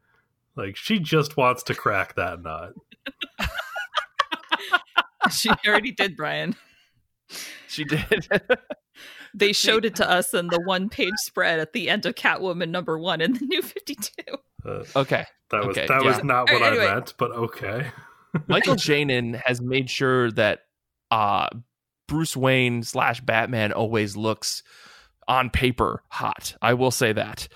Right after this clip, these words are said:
Speaker 3: Like, I don't know if you guys have seen any of the work that
Speaker 2: Not.
Speaker 3: he did during Tom King's run, um, when he was marrying and with Catwoman for a little while when they were on the run, but, like,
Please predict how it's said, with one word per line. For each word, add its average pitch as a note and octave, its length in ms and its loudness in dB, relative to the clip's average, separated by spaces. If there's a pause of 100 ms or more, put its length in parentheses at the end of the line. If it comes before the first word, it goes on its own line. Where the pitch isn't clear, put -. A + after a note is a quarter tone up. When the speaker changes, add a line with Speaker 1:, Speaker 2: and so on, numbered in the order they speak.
(220)
Speaker 3:
Like, C3 300 2
I D#3 80 6
don't F3+ 140 2
know D#3+ 80 6
if C#3+ 80 0
you D#3 100 0
guys C3+ 180 4
have A#2+ 120 -2
seen C3+ 320 0
any A#2+ 160 2
of A2+ 80 -2
the A2+ 100 2
work A#2 160 2
that A2 80 -2
Speaker 2:
Not. A#2 80 -2
Speaker 3:
he A2 60 -6
did A#2 180 -2
during A#2 240 2
Tom B2 340 0
King's C3+ 240 -4
run, C#3 360 2 (340)
um, A2+ 480 4
when B2 160 4
he A#2+ 140 -2
was A2+ 160 -4
marrying A#2+ 560 2
and G#2+ 120 -2
with A#2 300 0
Catwoman B2+ 540 0
for B2+ 100 0
a B2 60 4
little A#2+ 160 2
while A#2 240 4
when A#2 80 -4
they A2+ 80 -4
were A2 100 0
on A2 80 2
the G#2+ 80 -4
run, A#2 300 2
but, C3 160 -2
like, A#2 320 0